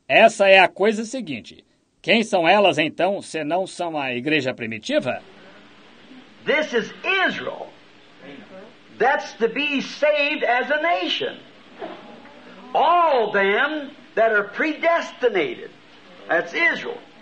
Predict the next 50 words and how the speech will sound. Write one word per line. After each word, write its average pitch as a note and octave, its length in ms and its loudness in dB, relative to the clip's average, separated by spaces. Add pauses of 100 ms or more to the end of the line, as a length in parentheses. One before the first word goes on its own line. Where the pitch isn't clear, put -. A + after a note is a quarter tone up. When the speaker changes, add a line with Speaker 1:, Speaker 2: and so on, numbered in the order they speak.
(680)
Speaker 2:
That's E3 240 -2
Israel A#3+ 480 0
itself. E4 500 -2 (420)
You F#3 120 -2
say, F#3+ 260 0
"Oh, D#3+ 340 0
wait A3 120 2
a A#3 40 -8
minute, G3+ 120 -2
you A3 80 -8
say A#3+ 200 4
they A3+ 180 2
can't?" B3+ 260 -4
Oh, A#3 240 -2
yes, C4+ 320 -4
they D4 160 -4
are D#4+ 260 -2
to D4 80 -6
be F#3 140 -4
saved. - 340 -6 (500)
Here, B3+ 240 0 (120)
let's C4+ 180 -2
settle A3+ 260 -2
it D#3+ 60 -8
this D#3+ 140 -8
minute. F3+ 140 0
I F#3+ 80 0
got G3 200 -2
four G3+ 120 2
or - 100 -2
five F3 180 0
scriptures, F3+ 400 -4
I'll D#3+ 160 0
take F#3 260 -6
one. D#3 220 -2 (500)
Speaker 1:
Este F3 460 2
é D3+ 140 6
Israel F#3 520 4
que D3 220 -2
há D3 120 6
de C#3 120 -4
ser C#3+ 220 -2
salvo C3+ 420 0
como C3 180 -6
nação, A#2 500 -6 (280)
todos G#3 380 2
aqueles F3+ 520 0
que F3+ 140 -10
são D3+ 220 -4
predestinados. G#2+ 1040 -10